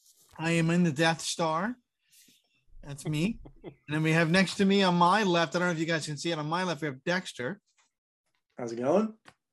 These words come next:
Speaker 3: It's good to
Speaker 1: Dex-
Speaker 3: be back.
Speaker 1: Yep. See him on the, uh, the, what, what, what set is that that you're on there, Dex?
Speaker 3: Uh, <laughs> I believe it is the, uh, control room, I believe,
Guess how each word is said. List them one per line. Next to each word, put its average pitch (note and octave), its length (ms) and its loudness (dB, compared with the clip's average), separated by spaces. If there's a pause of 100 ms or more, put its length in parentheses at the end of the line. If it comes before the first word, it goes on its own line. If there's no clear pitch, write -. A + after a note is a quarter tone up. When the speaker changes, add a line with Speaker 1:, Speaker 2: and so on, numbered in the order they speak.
(140)
Speaker 3:
It's - 560 -20
good C#3+ 120 0
to A#2+ 60 -2
Speaker 1:
Dex- C3 100 -4
Speaker 3:
be C#3 80 2
back. F3 420 2 (1000)
Speaker 1:
Yep. C#3 200 -10
See D3+ 220 0
him D#3 120 2
on D3+ 200 2
the, D#3 180 2
uh, D3 300 4 (160)
the, D3 60 -2 (100)
what, F#3+ 240 4
what, G3 300 2
what G3+ 180 2
set G#3+ 200 0
is G3 120 2
that G3 220 2
that G3 100 -2
you're F#3 180 0
on F#3 180 0
there, F#3 140 -4
Dex? F#3+ 320 -8 (640)
Speaker 3:
Uh, B2 340 0 (540)
<laughs> - 160 -4
I F#3 180 4
believe F#3+ 500 2
it F3+ 120 4
is D3+ 340 -2
the, C3+ 480 -6 (1000)
uh, B2 220 -4
control F#3 580 4
room, A2+ 340 -2
I A2 80 -6
believe, A#2 520 -4